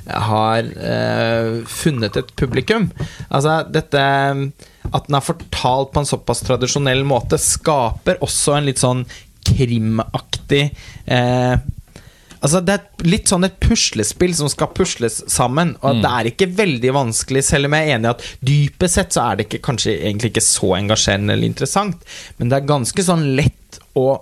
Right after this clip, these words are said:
Speaker 1: følge med på, og, eh, fra samtale til samtale huske hva den forrige sa, selv begynne å liksom legge sammen disse brikkene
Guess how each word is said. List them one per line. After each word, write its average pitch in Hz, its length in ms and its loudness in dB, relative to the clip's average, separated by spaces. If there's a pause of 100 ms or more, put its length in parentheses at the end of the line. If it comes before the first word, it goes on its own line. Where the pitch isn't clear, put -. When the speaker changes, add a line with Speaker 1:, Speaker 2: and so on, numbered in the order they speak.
(160)
Speaker 1:
følge 147 500 0
med 123 380 2
på, 156 200 2 (200)
og, 139 320 2 (320)
eh, 131 220 2 (240)
fra - 200 -2
samtale 123 560 0
til 131 80 -4
samtale 127 480 2
huske 131 480 0
hva 110 300 2
den 127 100 -2
forrige 113 480 0
sa, 117 380 2 (260)
selv 147 420 2
begynne 135 200 2
å 131 40 0
liksom 139 220 0
legge 135 380 0
sammen 120 260 0
disse 120 160 0
brikkene 113 580 0